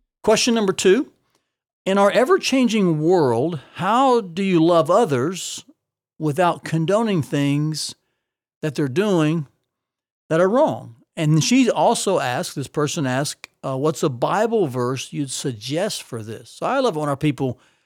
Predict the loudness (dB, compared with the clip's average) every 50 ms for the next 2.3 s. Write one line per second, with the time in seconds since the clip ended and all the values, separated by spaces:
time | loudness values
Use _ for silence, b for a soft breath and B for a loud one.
0 | b b _ 2 2 4 4 4 2 2 0 0 -2 -2 -2 -2 -2 -2 -4 -6
1 | -12 _ -6 -4 -2 -2 -2 -2 -2 -2 -2 0 0 0 0 0 -2 -4 -4 -2
2 | -2 -2 -4 -4 -8